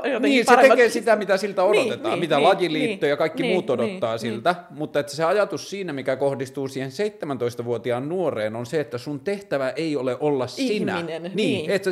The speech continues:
Speaker 2: että su-, sun inhimillisyydellä
Speaker 1: Joo.
Speaker 2: ei ole nyt mitään
Speaker 1: Nä-,
Speaker 2: roolia tai
Speaker 1: niinpä.
Speaker 2: tilaa tässä, että sun tehtävä on
Speaker 1: Niinpä.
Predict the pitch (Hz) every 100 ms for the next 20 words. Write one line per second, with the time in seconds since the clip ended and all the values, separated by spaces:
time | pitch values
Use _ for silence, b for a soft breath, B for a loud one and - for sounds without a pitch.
0 | 180 180 180 - 185 160 240 226 220 214
1 | 180 160 131 120 127 - 127 127 127 135
2 | 127 170 208 190 160 143 151 135 127 117
3 | 127 123 143 131 117 120 120 117 - 139
4 | 175 185 202 131 123 143